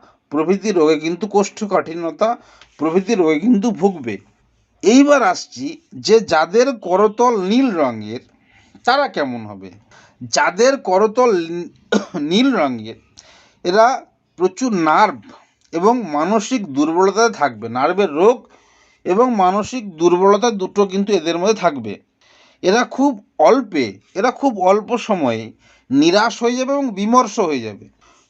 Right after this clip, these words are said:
কোনো কিছু করতে গেলে এদের মধ্যে একটা অবসাদ ভাব আসবে। প্রতিটি বিষয়ের অশুভ জিনিস এরা আগে থেকে দেখতে পায়।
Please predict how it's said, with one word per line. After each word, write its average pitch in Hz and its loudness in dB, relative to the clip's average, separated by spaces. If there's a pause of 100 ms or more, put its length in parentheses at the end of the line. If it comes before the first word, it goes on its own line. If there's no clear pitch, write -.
কোনো 226 4
কিছু 262 -2
করতে 247 -2
গেলে 247 0
এদের 240 0
মধ্যে 254 -2
একটা - -6
অবসাদ 214 0
ভাব 180 4
আসবে। 120 0 (540)
প্রতিটি 208 0
বিষয়ের 233 2 (720)
অশুভ 247 2
জিনিস 233 2
এরা 240 0
আগে 185 0
থেকে 233 -10
দেখতে 147 -6
পায়। - -16